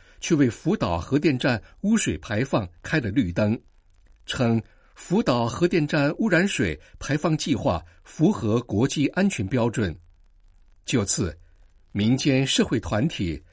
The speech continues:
科学协会、科学家团体和学者表示严重关切，高度质疑原子能机构的最终报告结论，指出说不存在风险是一种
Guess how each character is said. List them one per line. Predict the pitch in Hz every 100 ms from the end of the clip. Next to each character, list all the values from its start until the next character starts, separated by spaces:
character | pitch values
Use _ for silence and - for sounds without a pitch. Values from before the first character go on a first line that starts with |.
| _ -
科 | - 214
学 | 190
协 | 180 - -
会、 | 104 139 - - _ _ -
科 | -
学 | 220 170
家 | 190 175
团 | - 104 170
体 | - 95
和 | 90
学 | 147 - 151
者 | 135 87 - - -
表 | 139 95
示 | - 160 95 - -
严 | 107 151
重 | 190 107
关 | 147 139
切， | 143 120 85 - _ - - -
高 | 220 233
度 | 185
质 | - 131
疑 | 85 101 - - -
原 | - 127 208
子 | 160
能 | 107 120
机 | -
构 | 156 113
的 | 98 - -
最 | - 196 147
终 | 185 196
报 | 196 139
告 | 110
结 | 95 104 95
论， | 110 85 - - - _ _ _ _ -
指 | - 95
出 | - 131 123 - - - _ _ - -
说 | - 170 135
不 | 135 247
存 | - 170
在 | 160
风 | 117 214 226
险 | - 110 80 - - _ -
是 | -
一 | 127 113
种 | 107 82